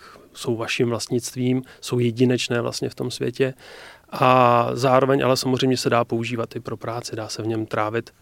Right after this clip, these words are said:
vlastně mnoho času. Eh, a co je důležitý, tak si myslím, že metaverse by se měl vyrábět právě z metaverzu, to znamená, že v té virtuální realitě vyrábíme ty s-, virtuálně realitní světy.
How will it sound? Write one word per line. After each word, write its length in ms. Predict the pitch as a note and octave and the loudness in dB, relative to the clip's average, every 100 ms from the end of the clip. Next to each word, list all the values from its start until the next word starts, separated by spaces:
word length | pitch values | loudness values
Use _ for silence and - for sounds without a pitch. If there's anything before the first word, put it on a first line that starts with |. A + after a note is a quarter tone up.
| _ _ - | _ _ -16
vlastně 220 | A#2 C3 | -4 0
mnoho 260 | A#2+ A2 B2+ | 0 0 -4
času. 420 | A2 - A#2 - - - - - - - | -6 -6 -6 -8 -14 -20 -20 -20 -20 -6
Eh, 40 | B2 A#2+ A#2+ - | 2 4 4 2
a 220 | A#2 A#2+ | 0 -2
co 140 | - | 0
je 40 | D#3+ | 0
důležitý, 440 | C3+ C3+ C3+ D3 | 2 0 0 -2
tak 120 | C3 | -2
si 120 | - C#3 | 0 0
myslím, 300 | B2+ C#3+ C3+ | 2 2 2
že 120 | C#3+ | 2
metaverse 480 | A#2+ - B2 C3 B2 | 2 0 0 0 0
by 100 | B2 | 0
se 120 | C3+ | 0
měl 160 | B2+ | 0
vyrábět 400 | A#2+ A#2+ A#2 B2+ | 0 -2 -4 -6
právě 400 | - A#2+ A2+ B2 B2 | -6 -4 -2 -2 -2
z 240 | A#2+ B2+ | 2 2
metaverzu, 580 | B2 A#2 A#2+ A#2 G#2 A2 | 2 0 0 -2 -2 -6
to 100 | A2 | -6
znamená, 300 | A2+ A#2 A#2 | -4 -2 -2
že 100 | A#2+ | -4
v 60 | - | -4
té 160 | B2 | -4
virtuální 520 | A#2 - B2 B2 B2 | -4 -2 -2 0 2
realitě 320 | A2 A2 A2 A#2+ | 2 0 -2 -2
vyrábíme 440 | A2+ A2 A#2+ A#2 | 0 -2 -2 -6
ty 140 | - A#2+ | -6 -10
s-, 120 | - - | -10 -4
virtuálně 500 | A2+ - A#2+ A#2+ A#2 | -4 -2 0 0 0
realitní 340 | G#2+ A2 B2+ | -2 -6 -8
světy. 360 | - A2+ - | -8 -10 -12